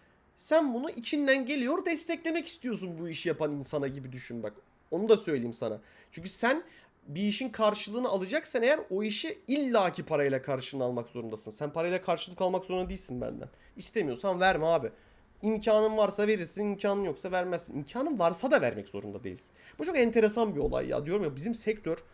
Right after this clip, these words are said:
hakikaten çok garip ya. Bir yani şeyi çok isterim ben valla. Bazen böyle şey diyorum. Ulan diyorum yani şöyle karşıma bir iş imkanı gelse, eee, şu an kazandığımın atıyorum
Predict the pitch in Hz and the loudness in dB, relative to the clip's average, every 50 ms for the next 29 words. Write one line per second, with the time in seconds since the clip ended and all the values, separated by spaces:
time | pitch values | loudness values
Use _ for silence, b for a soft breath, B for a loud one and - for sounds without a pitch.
0 | b b b b b - - - - 185 - 151 123 123 - - 117 - - 117 | b b b b b 0 0 2 2 0 -2 -2 -4 -6 -6 -12 -14 -8 -6 -6
1 | 113 117 - - 120 113 113 117 127 - _ _ _ _ _ _ _ _ _ _ | -6 -6 -8 -8 -8 -6 -6 -8 -10 -14 _ _ _ _ _ _ _ _ _ _
2 | _ _ _ - - _ _ _ _ - - - - - _ - - - - - | _ _ _ -20 -20 _ _ _ _ -20 -20 -20 -20 -20 _ -20 -20 -18 -14 -8
3 | 139 160 220 220 220 240 254 214 - B B B B B B - - - 196 202 | 2 6 8 10 10 10 6 2 -2 B B B B B B -6 -2 2 4 4
4 | 247 269 233 - 269 226 208 - - - 175 139 135 131 123 120 113 117 143 175 | 4 4 2 0 -4 -4 -4 -4 0 0 0 0 0 -2 -2 -2 0 2 4 4
5 | 202 208 185 165 123 123 123 B B B B B B 156 175 190 196 196 226 226 | 4 6 6 4 2 2 0 B B B B B B 2 4 6 6 6 4 2
6 | 233 220 240 240 254 247 - - 233 226 214 185 190 160 135 123 - - - _ | 2 2 0 0 0 0 0 0 2 2 2 2 2 2 2 0 -2 -6 -10 _
7 | - 175 214 233 240 233 202 196 185 175 165 185 208 226 220 214 - 240 226 220 | -2 2 2 4 4 2 0 -2 -2 -2 0 0 0 0 0 -2 -2 -4 -6 -4
8 | - 214 220 220 214 - 208 208 180 170 190 - - 156 190 202 240 233 - 226 | -2 -2 -2 0 -2 -4 -2 0 0 0 -2 -4 -8 -8 -6 -4 -4 -4 -4 -6
9 | 202 185 - 214 202 208 214 196 202 180 185 185 - - 151 143 143 B B B | -6 -4 -4 -2 -2 -2 2 4 4 4 4 2 0 0 -2 -2 -2 B B B
10 | B B B B B - 156 151 147 143 139 135 135 135 131 127 - - - 247 | B B B B B 2 6 8 8 8 8 6 6 4 4 2 0 0 2 4
11 | 233 226 226 233 233 214 202 220 214 214 208 214 220 220 220 220 208 208 - 226 | 4 4 4 2 0 2 2 2 2 2 2 0 0 0 0 0 -2 -2 -2 -2
12 | 220 220 226 226 | 0 0 0 -2